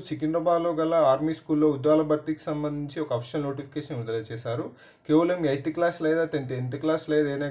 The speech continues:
గ్రాడ్యుయేషన్‌తో పాటు బీఈడీ qualification ఉన్న candidates కూడా apply చేసుకోవచ్చు.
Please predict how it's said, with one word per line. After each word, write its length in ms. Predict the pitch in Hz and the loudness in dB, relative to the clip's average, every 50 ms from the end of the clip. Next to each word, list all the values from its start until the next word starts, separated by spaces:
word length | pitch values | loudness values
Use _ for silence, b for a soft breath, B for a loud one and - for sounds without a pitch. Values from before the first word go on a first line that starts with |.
| 127 | 2
గ్రాడ్యుయేషన్‌తో 580 | 123 120 123 131 143 151 151 160 156 151 151 147 - | 4 4 4 2 0 -2 -2 -2 -4 -4 -4 0 2
పాటు 240 | 143 139 139 151 147 123 131 | 2 2 2 0 -2 -4 -4
బీఈడీ 300 | 135 147 156 156 160 151 156 | -2 -2 -2 -2 -2 0 2
qualification 500 | 151 143 143 147 147 - 156 151 147 - 151 | 2 2 2 2 -2 -6 -6 -6 -6 -6 -6
ఉన్న 80 | 135 123 127 | -6 -4 -4
candidates 320 | 127 131 135 127 - - | -4 -4 -6 -8 -8 -4
కూడా 120 | 151 139 123 | -2 -2 -2
apply 160 | 120 - 131 127 123 | -2 -4 -6 -6 -6
చేసుకోవచ్చు. 480 | 117 113 - - 123 113 107 - 190 | -8 -10 -10 -10 -10 -10 -10 -10 -12